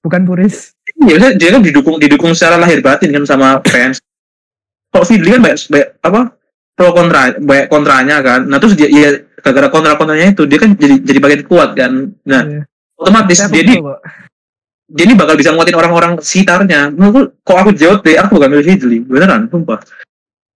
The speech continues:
Speaker 1: Cuk,
Speaker 2: Mana?
Speaker 1: terus ikut di My Page itu, Cuk, Figli, Cuk.
Speaker 2: Dia emang pre-,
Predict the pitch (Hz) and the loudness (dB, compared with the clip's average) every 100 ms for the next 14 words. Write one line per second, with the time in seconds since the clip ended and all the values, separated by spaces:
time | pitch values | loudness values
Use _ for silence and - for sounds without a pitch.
0 | _ _ _ _ - 175 180 156 151 175 | _ _ _ _ -8 -2 0 0 0 0
1 | 190 196 170 165 170 - 185 - 175 175 | 0 4 4 2 0 -2 -6 -4 -2 -2
2 | 190 - 175 156 165 165 170 165 175 180 | -2 0 2 4 2 0 -2 -2 -2 -4
3 | - _ _ _ _ _ _ _ _ _ | -10 _ _ _ _ _ _ _ _ _
4 | _ 160 180 247 240 220 202 202 | _ 2 4 2 0 0 0 -2